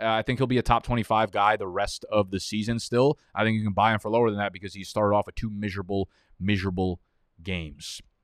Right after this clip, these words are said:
Now, let's move to what I would consider the least miserable game of all time. I'm gonna be honest, though. I, I was sick to my fucking stomach on our first, it was either our first or our second goal line drive.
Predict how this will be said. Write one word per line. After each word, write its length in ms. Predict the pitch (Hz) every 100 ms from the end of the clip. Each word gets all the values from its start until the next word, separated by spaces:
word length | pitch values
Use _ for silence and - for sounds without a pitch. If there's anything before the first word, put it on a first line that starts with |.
| -
Now, 320 | 101 101 82 _ _ _ _ _ _ _ _ -
let's 200 | 110 110
move 240 | 117 117 95
to 360 | - 107 104 98
what 180 | 107 104
I 80 |
would 140 | 104 95
consider 540 | 107 - 107 101 98 _ _
the 80 | 98
least 340 | 98 123 123 -
miserable 380 | 110 95 95 92
game 400 | 90 90 90 90 _ _ _ - - _ _
of 100 | -
all 140 | 98 90
time. 360 | - 85 71 - -
I'm 160 | 113
gonna 140 | 160 147
be 120 | 120
honest, 280 | 110 104 -
though. 100 | 92
I, 200 | 98 113 -
I 60 |
was 160 | 120 95
sick 340 | - - 123
to 100 | -
my 160 | 110 110
fucking 340 | - 117 104
stomach 440 | 92 - 104 117 - - _
on 140 | - 101
our 120 | 98
first, 520 | - 104 107 - - -
it 60 |
was 160 | 117 113
either 160 | 131
our 80 | 104
first 300 | - 117 107
or 40 | 101
our 80 |
second 300 | 92 110 101
goal 180 | 90 104
line 180 | 113 117
drive. 380 | 117 127 139